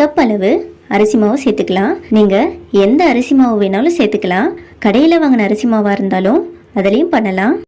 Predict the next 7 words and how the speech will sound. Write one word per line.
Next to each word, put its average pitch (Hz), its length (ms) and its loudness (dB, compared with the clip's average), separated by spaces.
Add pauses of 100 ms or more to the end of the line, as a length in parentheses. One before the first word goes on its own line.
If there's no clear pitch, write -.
(580)
இப்போ 214 180 0 (380)
மாவுக்கு 320 440 0
தேவையான 220 380 0
அளவு 202 180 0
உப்பு - 220 -2
சேர்த்துடலாம். 190 520 -2 (460)
நான் 214 180 0